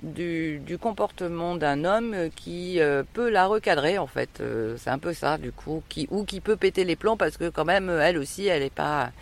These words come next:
Et puis, euh, dans le milieu, euh, euh, les femmes se masculinisent. Et donc, quand je dis se masculiniser, c'est aussi, euh, recourir à la force physique beaucoup plus facilement,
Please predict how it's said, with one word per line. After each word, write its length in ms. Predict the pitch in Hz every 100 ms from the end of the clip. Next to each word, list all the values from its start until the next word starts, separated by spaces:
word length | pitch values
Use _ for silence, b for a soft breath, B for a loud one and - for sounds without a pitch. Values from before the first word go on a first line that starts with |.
| B B B B
Et 140 | 156
puis, 500 | 156 - 160 180 185
euh, 200 | 170 143
dans 120 | 139 143
le 80 |
milieu, 320 | 131 131 156 196
euh, 420 | 190 151 131 120 - B B -
euh, 400 | 120 123 120 110
les 180 | 110 123
femmes 260 | - 180
se 120 | 170 151
masculinisent. 720 | 143 139 - 156 180 214 190
Et 60 | 147
donc, 160 | 139
quand 140 | - 143
je 40 |
dis 200 | 139 143
se 120 | 135
masculiniser, 800 | 151 143 - 147 143 151 165 220
c'est 160 | 220 156
aussi, 460 | 143 151 - 196
euh, 100 | 190
recourir 480 | 151 151 - 147 156
à 80 | 151
la 120 | 143
force 280 | - 151 -
physique 380 | - 147 160 175 156
beaucoup 240 | 160 160
plus 180 | - 170
facilement, 640 | - 208 - 226 226 208